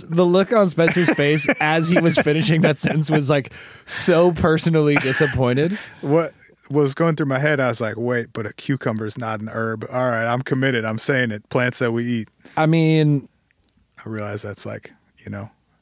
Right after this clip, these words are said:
Speaker 2: fruits and vegetables too, and that was a stupid thing to say, but we're stupid
Speaker 1: no,
Speaker 2: guys.
Speaker 1: but herbs
Speaker 2: Anyway.
Speaker 1: refer to the leafy green or flowering parts of a plant, fresh or dried, while spices are usually dried and produced from the other parts of the plant.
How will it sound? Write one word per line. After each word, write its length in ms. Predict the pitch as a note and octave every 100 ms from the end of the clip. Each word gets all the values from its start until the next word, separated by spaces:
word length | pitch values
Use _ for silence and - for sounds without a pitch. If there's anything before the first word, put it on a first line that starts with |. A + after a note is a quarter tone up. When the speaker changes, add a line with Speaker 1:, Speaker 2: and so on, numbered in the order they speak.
| _ _ _ _
Speaker 2:
fruits 300 | - G#2 -
and 80 | G#2
vegetables 480 | G#2+ G2+ G#2+ G#2+
too, 220 | - A#2 G#2
and 80 |
that 100 | G#2
was 140 | G#2 G2+
a 40 |
stupid 340 | - A#2 A2 A#2
thing 160 | A2+
to 80 | G#2
say, 180 | - A#2
but 120 | A#2
we're 120 | C#3+
stupid 300 | E3 F#3 D#4+
Speaker 1:
no, 60 | G4+
Speaker 2:
guys. 320 | - G4 F#4+
Speaker 1:
but 320 | D4+ C#4 A#3 - C#3+ B2 _ _ _ - - - _ D#3+
herbs 340 | F#3+ A3 A3+
Speaker 2:
Anyway. 220 | - -
Speaker 1:
refer 280 | A3 G3+ F#3+
to 140 | F#3 F3+
the 100 | D#3+
leafy 540 | D3+ D3 F3+ F#3+ G#3 F#3
green 360 | D#3 E3+ D#3+
or 140 | D3 C3+
flowering 600 | - D3+ E3 F3 D3 B2+
parts 340 | C#3+ B2+ A#2+
of 200 | A2+ B2+
a 80 | A#2+
plant, 440 | - C#3+ B2+ A#2+
fresh 340 | - - D#3 D3
or 160 | C#3
dried, 520 | B2+ A#2 B2 A2+ A2 - - - - -
while 180 | B2
spices 680 | A2+ - - E3+ G#3 F3+ D#3
are 60 | D3
usually 320 | C3+ B2+ B2+
dried 320 | A2 B2 A#2+ A#2+
and 100 | A#2+
produced 340 | A#2 A#2 G#2+
from 120 | A2+
the 80 | A2
other 220 | G#2 F3+ F3
parts 300 | B2+ G#2+ -
of 60 |
the 60 | A2+
plant. 360 | - G#2+ G#2